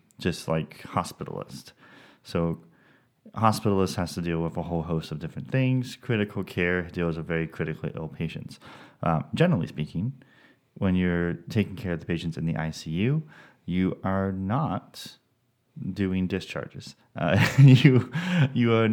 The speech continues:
you are talking to the family, of course. You are dealing with a critical ill, ill patient,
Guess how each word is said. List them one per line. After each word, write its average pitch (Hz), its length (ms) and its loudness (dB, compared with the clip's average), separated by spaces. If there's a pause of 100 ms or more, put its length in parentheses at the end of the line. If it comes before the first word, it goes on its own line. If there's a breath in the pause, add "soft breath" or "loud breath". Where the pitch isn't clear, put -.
(120)
you 101 160 2
are 92 60 2
talking 87 300 -2
to 98 60 0
the 107 100 -2
family, 90 380 -2
of 85 140 -6
course. 85 400 -6
You 85 120 -4
are 85 160 -2
dealing 85 300 -4
with 87 140 -6
a 95 60 -2
critical 92 380 -2
ill, 90 280 -4
ill 90 140 -4
patient, 90 500 -6